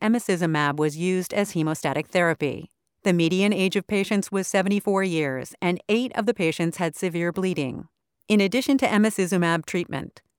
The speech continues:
patients also received immunosuppression with steroids and or rituximab. After the first dose of emicizumab,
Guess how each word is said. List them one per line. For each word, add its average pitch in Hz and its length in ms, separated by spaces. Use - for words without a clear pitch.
patients 269 500
also 180 320
received 170 600
immunosuppression 226 920
with 220 140
steroids 143 680
and 220 260
or 151 280
rituximab. 156 800
After 208 320
the 170 140
first - 360
dose 180 320
of 151 140
emicizumab, 143 880